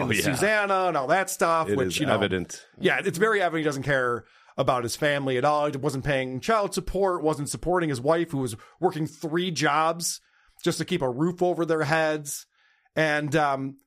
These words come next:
Speaker 2: also, let's not forget, John was very quick to throw Knight under the bus as soon as he got an opportunity to make Anthony Cumia look bad on television. So for that Vice doc,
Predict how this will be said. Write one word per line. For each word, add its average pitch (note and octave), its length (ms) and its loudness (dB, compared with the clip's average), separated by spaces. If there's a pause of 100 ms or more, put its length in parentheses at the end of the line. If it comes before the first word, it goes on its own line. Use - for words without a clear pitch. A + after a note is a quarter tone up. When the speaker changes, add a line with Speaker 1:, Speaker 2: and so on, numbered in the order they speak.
(340)
Speaker 2:
also, B3 380 2
let's B3+ 220 0
not D#4 120 4
forget, C#4 440 0 (840)
John A3 320 2
was F3+ 120 -2
very A3 300 0
quick A3 460 -2 (340)
to F#3 100 2
throw G3+ 480 0
Knight F#3+ 400 0
under G#3+ 180 0
the F3+ 80 0
bus D3+ 500 0 (300)
as D#3+ 140 0
soon B3 120 0
as A3 60 0
he A3+ 60 2
got A#3 80 2
an A3 60 0
opportunity D#3+ 760 0 (300)
to F3+ 300 2
make F#3 240 0
Anthony F#3 280 0
Cumia G3 300 2
look C#3+ 160 -4
bad C#3 240 2
on C#3 200 -2
television. B2 500 -2 (400)
So D3 240 0
for D#3+ 100 -2
that D3 220 0
Vice E3 260 0
doc, B2+ 380 -2